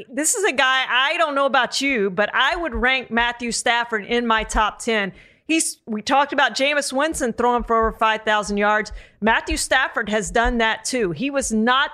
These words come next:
the problem with the Detroit Lions last season. Of course, didn't play, uh, the whole entire season, but he had nineteen touchdowns last season in the eight games that he did play. This is a good quarterback, a really good quarterback. And,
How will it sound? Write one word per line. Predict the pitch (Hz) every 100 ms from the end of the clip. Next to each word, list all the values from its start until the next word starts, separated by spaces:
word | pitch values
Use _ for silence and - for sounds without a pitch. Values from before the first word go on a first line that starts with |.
| -
the | 254
problem | - 247 240 202 196 180 - _
with | 220 220
the |
Detroit | 196 202 - 247 -
Lions | 214 214 214 202
last | 214 208 -
season. | 214 202 190 175 - -
Of | 165
course, | - - 175
didn't | 202 240 262 240
play, | 311 294 262 226 - _ _ 214
uh, | - 226
the | 220 202
whole | 269
entire | 269 254 254 285 233
season, | - 320 302 220 190
but | 226
he | 240
had | 302 311
nineteen | 233 269 294 - 285 269 214
touchdowns | 233 277 - 233 196 185 208
last | 190 185 -
season | 196 190 196
in | 202
the | - 262
eight | 277 214
games | 233 233 220
that | 220
he | 208
did | 185 196 233 -
play. | - 190 185 - - _ -
This | 359
is | 294
a |
good | 190 240 247
quarterback, | - 226 220 151 156 - -
a |
really | 214 247 262
good | 220 202
quarterback. | - 214 196 185 180 185 180 - _ -
And, | 202 196